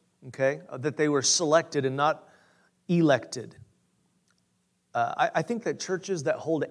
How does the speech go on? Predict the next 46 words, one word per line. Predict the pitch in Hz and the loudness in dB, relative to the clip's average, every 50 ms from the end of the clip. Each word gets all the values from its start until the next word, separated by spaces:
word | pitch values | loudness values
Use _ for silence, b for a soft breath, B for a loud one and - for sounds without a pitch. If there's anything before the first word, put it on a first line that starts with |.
| - | -8
annual, | 143 135 147 160 170 165 156 156 156 151 151 147 - - _ _ - | -6 -4 -2 0 0 2 2 2 2 2 0 -2 -6 -12 _ _ -8
uh, | - 117 113 - | -4 -4 -2 -2
elections | 135 131 131 127 147 151 - - - 175 170 170 170 - | 0 2 2 4 2 2 0 -6 -10 -8 -8 -8 -10 -12
to | - 135 | -14 -16
choose | 120 - - - 165 160 156 135 139 | -14 -14 -12 -8 -6 -6 -6 -6 -6
elders | 135 123 131 135 131 147 151 147 139 | -6 -6 -6 -4 -4 -6 -8 -10 -10
are | - 131 131 | -8 -8 -6
doing | 123 135 135 139 139 131 | -6 -4 -6 -6 -8 -8
a | 120 120 | -10 -10
huge | 113 - - - 175 175 170 143 123 113 117 | -10 -12 -14 -12 -10 -8 -8 -8 -8 -10 -10
disservice | 117 151 160 139 - - - 151 143 131 123 110 101 - - - - - - _ _ _ _ _ _ _ _ _ _ _ | -8 -6 -6 -4 -4 -6 -6 -6 -6 -6 -6 -4 -2 0 0 0 -2 -4 -10 _ _ _ _ _ _ _ _ _ _ _
to | - - 147 | -10 -6 -4
their | 127 127 127 | -4 -2 -4
church, | 123 - - 120 120 127 _ - - _ _ _ _ _ _ _ _ _ _ _ _ - | -4 -8 -12 -14 -14 -16 _ -20 -20 _ _ _ _ _ _ _ _ _ _ _ _ -6
to | - 147 | -2 0
their | 135 135 127 | 0 0 0
congregations. | - - 139 139 127 131 123 113 120 123 113 - 113 113 | 0 -2 -4 -2 -2 -2 -2 -2 -4 -6 -6 -8 -8 -4
I | 123 135 | -4 -4
think | - 160 147 107 | -2 -2 -2 0
it's, | 135 123 - - b b b b b b b b | -2 -2 -2 -6 b b b b b b b b
it's, | 156 151 127 - - - - | 0 0 0 0 -4 0 2
I | 165 | 4
realize | 175 202 285 294 262 214 165 - - B B B B 156 | 6 6 8 8 8 6 6 2 -2 B B B B 2
voting | 139 196 220 254 269 262 247 | 8 10 10 10 10 6 2
for | - 208 196 180 | 2 2 2 2
any | - 214 247 269 254 | 4 4 4 6 4
kind | 180 - 233 254 233 | 2 2 4 6 8
of | 226 208 | 8 8
leadership, | 214 240 220 247 196 - - 240 240 214 220 | 8 8 6 4 2 4 8 8 8 8 8
even | 220 214 220 | 6 6 6
spiritual | 185 - - 214 226 226 - 214 220 | 6 4 4 6 4 4 4 4 0
leadership, | 226 220 214 - - 233 - | 0 0 0 -2 -4 -4 -4
is | 160 - | -6 -8
kind | - 185 214 208 | -6 -6 -4 -2
of | 170 | 0
the | 170 160 | 0 0
American | 151 151 165 190 190 - 180 165 156 | 0 0 0 0 0 0 -2 -2 0
way, | 160 170 180 185 | 0 0 0 2
right? | 165 170 185 175 | 2 2 0 0
But | 170 - | -2 -6
that | 185 170 | -4 -4
is | 160 135 | -4 -4
not | 165 175 180 - | -6 -8 -6 -8
the | 160 | -8
biblical | 113 120 165 185 175 160 - - 139 139 139 | -4 0 0 2 2 0 -2 -2 -2 0 2
way. | 151 156 135 104 92 104 - | 2 2 2 0 -2 -10 -14